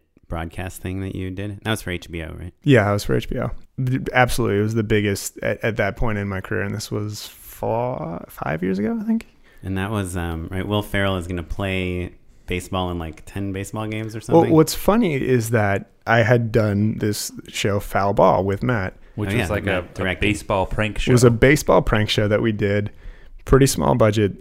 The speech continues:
Speaker 2: Uh, it aired on C B S.
Speaker 3: We also prepped in, like,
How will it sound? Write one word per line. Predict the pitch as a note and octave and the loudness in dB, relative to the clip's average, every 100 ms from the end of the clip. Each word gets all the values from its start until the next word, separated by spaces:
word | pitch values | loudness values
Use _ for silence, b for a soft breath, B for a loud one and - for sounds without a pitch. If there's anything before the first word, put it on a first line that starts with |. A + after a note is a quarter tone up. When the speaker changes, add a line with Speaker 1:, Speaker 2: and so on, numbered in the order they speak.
| - | -2
Speaker 2:
Uh, | G#2+ F#2+ G2 | 0 0 0
it | - | 0
aired | - A2 G#2+ | 0 0 2
on | G2+ | -2
C | G#2 - | -2 -2
B | B2+ A2+ | 0 2
S. | G2 F#2+ A#2+ | 0 -2 -2
Speaker 3:
We | E3 | -2
also | G#3+ G#3 E3+ | -2 -4 -6
prepped | - - A2+ - | -4 -4 -2 -2
in, | F2 | -2
like, | D#2+ D#2 | -2 -6